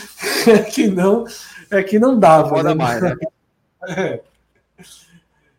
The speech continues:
Speaker 1: Jair e Patrick, aí, eita, Ronaldo, amanhã é Ronaldo,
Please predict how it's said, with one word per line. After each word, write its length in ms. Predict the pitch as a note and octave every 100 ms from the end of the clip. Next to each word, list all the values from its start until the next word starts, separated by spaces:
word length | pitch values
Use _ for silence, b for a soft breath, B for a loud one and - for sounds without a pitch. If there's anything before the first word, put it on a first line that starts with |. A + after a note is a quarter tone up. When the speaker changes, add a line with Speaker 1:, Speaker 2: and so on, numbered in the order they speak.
| -
Speaker 1:
Jair 340 | D#3 G3+ G#3+
e 80 | C4
Patrick, 540 | C#4 A3+ G#3+ B3 C4+
aí, 240 | D4+ D4+ D4+
eita, 180 | D#4+ -
Ronaldo, 400 | A#3 B3+ A#3 A3+
amanhã 220 | A#3 C4
é 80 | C#4
Ronaldo, 680 | C#4 B3 A3+ A3 E3+ D3+